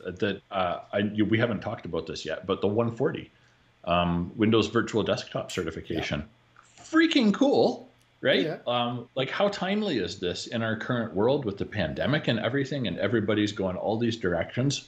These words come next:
Speaker 2: not just because of pandemic,
Speaker 1: Yeah.
Speaker 2: but, you know, uh, you know, if you're, uh, in, uh, a different country right now other than Canada and you're Canadian,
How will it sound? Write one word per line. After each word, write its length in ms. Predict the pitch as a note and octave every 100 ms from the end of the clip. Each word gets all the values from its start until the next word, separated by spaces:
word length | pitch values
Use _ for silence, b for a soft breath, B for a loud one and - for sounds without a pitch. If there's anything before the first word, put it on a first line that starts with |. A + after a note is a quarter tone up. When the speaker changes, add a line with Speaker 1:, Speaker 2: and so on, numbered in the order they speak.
| -
Speaker 2:
not 400 | B2 C3+ - -
just 340 | G#2+ A#2+ - -
because 360 | B2+ F2+ F#2
of 140 | E2+ -
pandemic, 520 | E2+ E2+ D#2 - A2+
Speaker 1:
Yeah. 40 | A#2+
Speaker 2:
but, 240 | A2 - B B B -
you 100 | A#2+
know, 300 | A2 G#2+ B B _ G2+
uh, 240 | G2 F#2+ A#2
you 80 | G#2+
know, 160 | G2
if 220 | G#2+ G#2 A#2
you're, 520 | G#2 G2+ G2+ G2+ F#2+
uh, 280 | F#2+ F2+ - A2
in, 460 | A2+ A2 G#2+ A2 -
uh, 200 | - F#2 F#2
a 80 |
different 380 | F2 G#2+ A2 -
country 340 | A#2 A2 A#2 G2+
right 260 | G2+ G2
now 260 | F2+ G#2 -
other 220 | F2 G#2+
than 180 | A2 G#2
Canada 640 | - A2 C3 F#2+ D#2+ - b b b -
and 180 | G2
you're 100 | F#2+ F#2+
Canadian, 680 | G2 F#2 B2 A2 E2+ F2